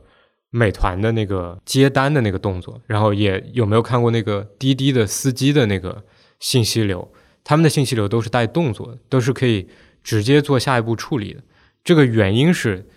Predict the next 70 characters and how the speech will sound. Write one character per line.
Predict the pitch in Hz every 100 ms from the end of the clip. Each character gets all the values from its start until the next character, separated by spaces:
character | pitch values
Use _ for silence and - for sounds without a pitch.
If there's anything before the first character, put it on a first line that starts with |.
| _ _ _ _
我 | 120
们 | 104
需 | 104 - 143
要 | 170 123
用 | 120 113
户 | 95 107 95
尽 | - 139 110
快 | - 117 98
的 | 95
执 | 92 -
行 | 101 92
操 | - 95
作， | 90 95 _ _ _
我 | - 110
们 | 104
在 | 131
跟 | 131
我 | 139
们 | 98
的 | 104
很 | 101
多 | 95
客 | -
户 | 123 120
共 | 135
创 | 113 135 110
的 |
时 | 95
候 | 98
也 | 101
有 | 104
类 | 95 110
似 | - 110
的 | 104
要 | 107 127
求， | - 98 - - -
所 | - 131
以 |
我 | 110
们 |
就 | 98
把 | 107 95
信 | 123
息 | 104
流 | 107
开 | 95 - 110
放。 | 113 - _ _ -
一， | 139 151 - - _ _
应 | 160 160
用 | 139 123
可 | 123
以 | 107
直 | -
接 | 98 107
推 | - 139 135
消 | 131 110
息 | 107
到 | 98
信 | 107
息 | 92
流 | 92 90
里， | 107 _ _ _ _
而 | 120 113
不 | 120
需 |
要 | 127
被 | 110
代 | 117 139
理。 | 101 - - _ _ _
二， | 147 123